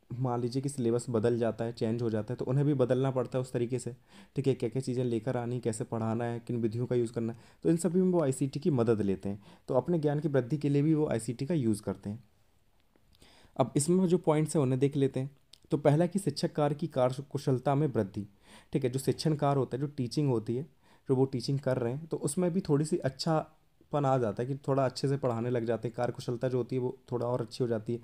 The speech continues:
ठीक है, वो अच्छे से प्रभाव डाल सकते हैं। अब उन्हें पता चलेगा कि अगर वो कोई टॉपिक पढ़ा रहे हैं तो क्या कोई जिफ फाइल है या इमेज वगैरह वो डाउनलोड कर सकते हैं Google से, उसके माध्यम से थोड़ा सा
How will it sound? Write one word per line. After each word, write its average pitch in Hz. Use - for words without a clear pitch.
ठीक -
है, 135
वो 131
अच्छे -
से 143
प्रभाव 120
डाल 120
सकते 113
हैं। 113
अब 120
उन्हें 139
पता 139
चलेगा 139
कि 143
अगर 135
वो 135
कोई 143
टॉपिक 135
पढ़ा 113
रहे 120
हैं -
तो 139
क्या 143
कोई 139
जिफ 139
फाइल 123
है 117
या 117
इमेज 123
वगैरह 120
वो 120
डाउनलोड 113
कर 120
सकते -
हैं 110
Google 113
से, 117
उसके 143
माध्यम 127
से 135
थोड़ा 123
सा -